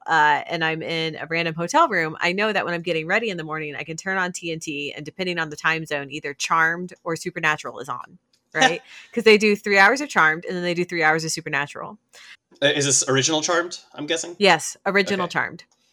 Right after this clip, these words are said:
Speaker 1: So it was one of my favorite seasons of Charmed, so that was nice. But then it was season eight of Supernatural, which was
Speaker 2: <laughs>
Speaker 1: coming on. And I was just reminded of how much I hate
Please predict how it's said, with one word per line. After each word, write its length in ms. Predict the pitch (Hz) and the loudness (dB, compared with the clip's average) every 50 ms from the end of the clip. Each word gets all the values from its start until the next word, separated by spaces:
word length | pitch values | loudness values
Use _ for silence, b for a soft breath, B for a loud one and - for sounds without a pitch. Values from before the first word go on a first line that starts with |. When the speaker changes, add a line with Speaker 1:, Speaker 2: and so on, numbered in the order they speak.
| _ _ - | _ _ -4
Speaker 1:
So 440 | - - 262 247 240 240 233 233 | 4 6 10 10 10 10 10 8
it 240 | 226 - 240 240 226 | 6 6 6 4 6
was 260 | 220 247 240 233 220 226 | 6 4 4 4 2 2
one 120 | 247 247 | 0 0
of 60 | 240 | 2
my 140 | 233 220 226 | 2 2 0
favorite 440 | 226 - 277 294 - 285 294 262 233 | 2 2 2 2 2 2 0 -2 -2
seasons 380 | - 240 220 208 202 196 190 185 | -2 -4 -4 -2 -4 -4 -6 -6
of 60 | 175 | -6
Charmed, 420 | - - 170 147 147 143 160 185 - | -2 0 2 2 2 0 -2 -6 -10
so 180 | - - 185 | -10 -4 0
that 160 | 185 185 165 | 2 2 2
was 140 | 160 175 156 165 | 2 0 -2 -2
nice. 420 | 156 147 147 151 165 - - - - | -2 -2 -2 -2 -4 -6 -8 -12 -6
But 240 | 175 190 185 180 - | -2 -2 -2 0 0
then 180 | 196 202 196 190 | -2 0 0 -2
it 120 | 190 147 | -2 -2
was 140 | 175 180 175 | -2 -2 -2
season 300 | - 214 208 190 180 180 - | -4 -4 -4 -4 -6 -6 -4
eight 260 | - 190 190 180 - - | -2 0 0 0 -2 -4
of 60 | 160 - | -6 -8
Supernatural, 720 | - 165 170 151 147 147 147 147 - - 147 - - - - | -8 -8 -6 -4 -2 -2 -2 -4 -6 -10 -10 -10 -10 -12 -10
which 200 | - 180 170 - | -12 -12 -8 -4
was 160 | 170 151 131 - | -4 -4 -2 -4
Speaker 2:
<laughs> 40 | - | -6
Speaker 1:
coming 240 | 156 151 139 135 | -8 -10 -10 -10
on. 280 | 135 131 127 131 147 175 B B B B B B B B B B | -8 -8 -8 -8 -10 -12 B B B B B B B B B B
And 160 | - 202 208 202 | -2 2 6 6
I 100 | 202 208 | 6 6
was 180 | 208 208 208 - | 6 2 0 -2
just 180 | 220 208 - | -4 -4 -4
reminded 600 | 208 208 202 190 180 185 233 254 196 170 156 143 | -4 -4 -2 0 2 2 2 2 2 2 0 0
of 100 | 151 160 | -2 0
how 160 | 165 175 175 | 2 4 4
much 180 | 175 175 175 - - | 4 2 -2 -4 -4
I 80 | 165 | -6
hate 460 | 165 156 143 160 175 165 160 156 - | -6 -6 -4 -2 0 0 0 -2 -4